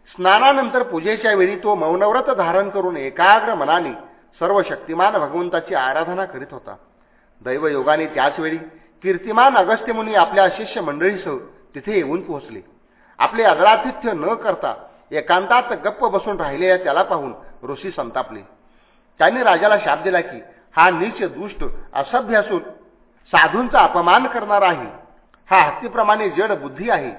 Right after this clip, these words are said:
म्हणून याला तीच अज्ञानी हत्तीची योनी प्राप्त होऊ." शुकाचार्य म्हणाला, "परीक्षिता,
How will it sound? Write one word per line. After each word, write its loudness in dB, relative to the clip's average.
म्हणून -4
याला 4
तीच -8
अज्ञानी 0
हत्तीची -8
योनी -6
प्राप्त -4
होऊ." -10
शुकाचार्य -2
म्हणाला, 0
"परीक्षिता, -4